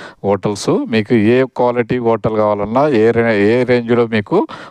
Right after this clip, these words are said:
హోటల్ కావాలన్నా మీకు అక్కడైతే మంచి అవైలబుల్గా అయితే ఉంటాయి.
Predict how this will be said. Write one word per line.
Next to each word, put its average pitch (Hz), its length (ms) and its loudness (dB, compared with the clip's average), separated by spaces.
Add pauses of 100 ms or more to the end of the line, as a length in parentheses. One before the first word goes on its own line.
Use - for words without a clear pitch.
(100)
హోటల్ 113 300 0
కావాలన్నా 104 500 -2
మీకు 117 280 -2
అక్కడైతే 95 540 -2 (360)
మంచి 131 380 -2 (360)
అవైలబుల్గా 98 420 0
అయితే 98 180 0
ఉంటాయి. 95 420 -2